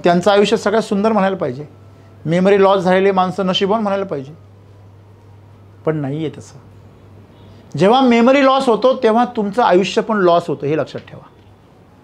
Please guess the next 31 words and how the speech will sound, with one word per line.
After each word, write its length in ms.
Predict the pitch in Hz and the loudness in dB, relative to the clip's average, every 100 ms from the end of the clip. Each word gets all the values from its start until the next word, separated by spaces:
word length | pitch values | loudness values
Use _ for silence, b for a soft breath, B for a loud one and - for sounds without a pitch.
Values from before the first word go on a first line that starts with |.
| _ - - - - 180 | _ -20 -20 -20 -2 0
आज 200 | 240 247 | 2 2
माणसाला 460 | 247 240 254 247 | 2 2 2 2
स्मृती 460 | 247 220 220 240 262 | 0 0 0 2 2
आहे 240 | 247 247 180 B B | 2 0 -4 B B
म्हणून 280 | 160 208 240 | -2 -2 0
माणूस 360 | 214 220 233 226 - _ _ _ - | 0 0 -2 -6 -12 _ _ _ -2
कालच्यापेक्षा 540 | 196 208 254 233 226 247 | 0 2 2 0 2 0
आजचा 260 | 196 247 | 0 -2
दिवस 240 | 233 247 208 | -2 -2 0
बेटर 300 | 220 226 262 | 0 0 0
जगू 240 | 247 214 | 0 -4
शकतो. 380 | 185 - - - _ _ _ _ - | -8 -12 -16 -20 _ _ _ _ -4
त्याला 160 | 208 247 | 0 2
हे 100 | 262 | 2
कळतं 360 | 262 247 196 | 2 0 -2
की 160 | 180 196 | -4 -2
हे 480 | 208 233 240 - _ _ _ _ _ - - | 2 2 0 -10 _ _ _ _ _ -20 -10
ह्याच्यामध्ये 400 | 196 247 247 262 | -6 -4 -2 2
अर्थ 260 | 226 208 277 | 0 0 0
नाही 220 | 302 302 | 0 0
आहे 100 | 233 | 0
काही. 160 | 175 127 _ _ _ b b b | -2 -6 _ _ _ b b b
मग 80 | 190 | -8
तो 240 | 208 240 - - | -4 -6 -8 -14
सार्थ 400 | - 196 202 262 | 0 0 2 -2
गोष्टीकडे 500 | 220 220 - 226 220 | 0 -4 -6 -8 -4
जाऊ 220 | - 185 | -2 -2
शकतो, 400 | 208 - - 156 143 b b b | -6 -10 -6 -6 -6 b b b
पण 140 | 175 180 | -12 -8
तो 220 | 185 185 | -4 -2
जर 300 | 170 165 | 0 0